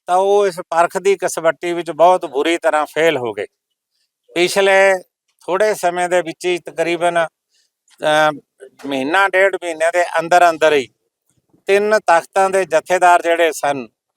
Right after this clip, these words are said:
ਉਹਨਾਂ ਨੂੰ ਸ਼੍ਰੋਮਣੀ ਗੁਰਦੁਆਰਾ ਪ੍ਰਬੰਧਕ ਕਮੇਟੀ ਦੀ ਅੰਤਰਿਮ ਕਮੇਟੀ ਨੇ ਇਸ ਤਰ੍ਹਾਂ ਉਹਨਾਂ ਦੀਆਂ ਪਦਵੀਆਂ ਤੋਂ ਬਰਖਾਸਤ ਕਰ ਦਿੱਤਾ,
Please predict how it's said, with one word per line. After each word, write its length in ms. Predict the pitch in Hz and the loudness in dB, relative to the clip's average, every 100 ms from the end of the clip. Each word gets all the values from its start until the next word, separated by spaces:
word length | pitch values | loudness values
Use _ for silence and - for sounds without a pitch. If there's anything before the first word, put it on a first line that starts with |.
| _ _ _ - | _ _ _ -6
ਉਹਨਾਂ 320 | 202 208 208 | 0 2 2
ਨੂੰ 200 | 190 190 | 0 -4
ਸ਼੍ਰੋਮਣੀ 480 | - 165 165 175 185 | -4 -2 -2 -2 -4
ਗੁਰਦੁਆਰਾ 460 | 165 156 170 170 175 | -4 0 4 4 4
ਪ੍ਰਬੰਧਕ 540 | 170 165 175 180 180 | -2 -6 -4 -2 -4
ਕਮੇਟੀ 400 | - 160 160 - | -6 -6 -6 -6
ਦੀ 180 | 170 170 | -4 -2
ਅੰਤਰਿਮ 360 | 156 - 175 170 | -2 -2 -6 -6
ਕਮੇਟੀ 460 | 160 156 156 170 165 | -2 0 0 -2 -2
ਨੇ 260 | 135 110 - _ _ _ _ - | -2 -2 -10 _ _ _ _ -4
ਇਸ 200 | 180 175 | -2 0
ਤਰ੍ਹਾਂ 440 | 202 196 196 196 185 _ _ _ _ - | 2 4 6 2 0 _ _ _ _ -12
ਉਹਨਾਂ 280 | 175 196 190 | -4 -2 -2
ਦੀਆਂ 280 | 185 185 180 | -2 -2 -2
ਪਦਵੀਆਂ 460 | 156 156 160 180 180 | -2 -4 -4 -2 -2
ਤੋਂ 140 | 175 147 | -2 -2
ਬਰਖਾਸਤ 580 | 139 - 143 160 - | -2 2 2 2 0
ਕਰ 200 | 175 151 | -4 -2
ਦਿੱਤਾ, 460 | 139 147 - 151 160 | -4 -6 0 2 2